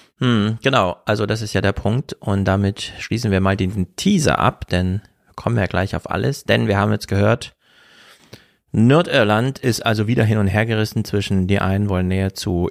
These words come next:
U K, also D U P und Sinn Fein, die dort Mehrheiten stellen, wollen,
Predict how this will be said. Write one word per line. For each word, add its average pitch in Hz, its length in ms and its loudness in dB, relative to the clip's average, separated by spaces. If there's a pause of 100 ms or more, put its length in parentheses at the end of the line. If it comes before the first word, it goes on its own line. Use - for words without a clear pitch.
(100)
U 107 200 2
K, 110 540 0
also 71 380 -4
D 101 240 -4
U 107 100 -4
P 101 380 -2
und 104 360 -8
Sinn 101 280 0
Fein, 104 420 0
die 101 140 0
dort 92 300 -4
Mehrheiten 101 420 0
stellen, 110 440 0
wollen, 95 440 -4